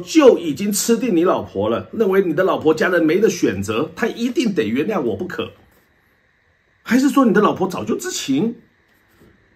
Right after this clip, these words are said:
这到底是一个什么特别的想法？我觉得这是一个极度不负责任的情绪勒索。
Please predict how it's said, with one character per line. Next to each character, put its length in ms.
这 100
到 160
底 120
是 180
一 80
个 100
什 140
么 120
特 120
别 100
的 80
想 220
法？ 100
我 140
觉 100
得 120
这 180
是 160
一 80
个 100
极 460
度 400
不 180
负 240
责 200
任 180
的 140
情 340
绪 160
勒 140
索。 200